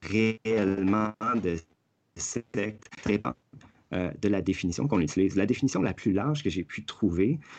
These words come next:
c'est, euh, un ensemble de personnes qui, euh, rejettent la croyance commune et, et qui se rallient sous un même dirigeant ou une même doctrine.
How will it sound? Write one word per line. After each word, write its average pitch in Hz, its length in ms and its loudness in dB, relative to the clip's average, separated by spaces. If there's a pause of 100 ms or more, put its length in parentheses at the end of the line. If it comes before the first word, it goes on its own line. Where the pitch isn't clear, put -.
(160)
c'est, 135 560 0
euh, 95 240 0 (320)
un 208 160 4
ensemble 180 400 2
de 95 80 4
personnes 139 800 -2 (420)
qui, 123 640 -2 (160)
euh, 90 320 0 (200)
rejettent 107 1120 0 (240)
la 95 220 0
croyance 98 540 -2 (920)
commune 110 520 2
et, - 120 -8 (220)
et 95 120 0
qui - 180 -12
se 98 600 0 (440)
rallient 101 520 4 (420)
sous 113 340 -2
un 95 100 4
même 117 220 4
dirigeant 101 680 2
ou 95 460 -2 (120)
une 95 160 4
même 104 200 4
doctrine. 87 420 -2